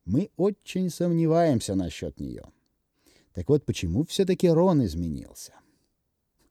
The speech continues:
Вы слышите это теперь, вы слышите это довольно часто. Вдаваться в то, почему было сделано это изменение, было бы неуместно.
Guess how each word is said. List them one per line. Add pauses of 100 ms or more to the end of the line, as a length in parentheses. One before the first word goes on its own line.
(140)
Вы
слышите
это
теперь, (360)
вы
слышите
это
довольно
часто. (1900)
Вдаваться
в
то,
почему
было
сделано
это
изменение,
было
бы
неуместно.